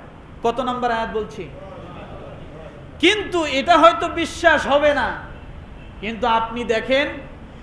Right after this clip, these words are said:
ফেরাউনের উত্তর শরীরে এখন আর পেরাক মারে না,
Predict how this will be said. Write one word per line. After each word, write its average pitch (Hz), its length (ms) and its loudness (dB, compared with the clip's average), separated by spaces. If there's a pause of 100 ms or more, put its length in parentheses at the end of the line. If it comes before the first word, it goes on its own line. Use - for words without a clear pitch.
(180)
ফেরাউনের 349 640 8
উত্তর 349 420 6
শরীরে 311 380 2
এখন 302 280 8
আর 302 200 6
পেরাক 302 360 8
মারে 294 300 8
না, 262 260 4